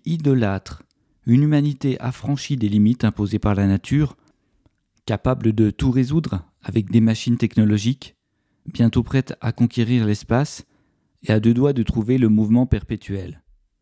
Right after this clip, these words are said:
Seulement, un récit subit toujours l'épreuve du réel, des conditions lui permettant d'exister, et ces conditions évoluent en permanence.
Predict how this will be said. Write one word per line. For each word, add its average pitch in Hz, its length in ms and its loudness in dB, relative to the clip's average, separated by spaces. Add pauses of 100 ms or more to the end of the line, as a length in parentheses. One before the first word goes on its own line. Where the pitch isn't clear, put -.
(540)
Seulement, 135 420 0
un 107 120 2
récit 113 280 -6
subit 113 360 -4
toujours 135 300 0
l'épreuve 110 320 2
du 101 120 2
réel, 135 340 2 (500)
des 107 180 0
conditions 113 520 2
lui 98 200 0
permettant 98 440 -2
d'exister, 104 580 -6 (720)
et 120 60 -4
ces 113 180 -2
conditions 135 560 0
évoluent 117 380 2
en 104 60 0
permanence. 101 680 -2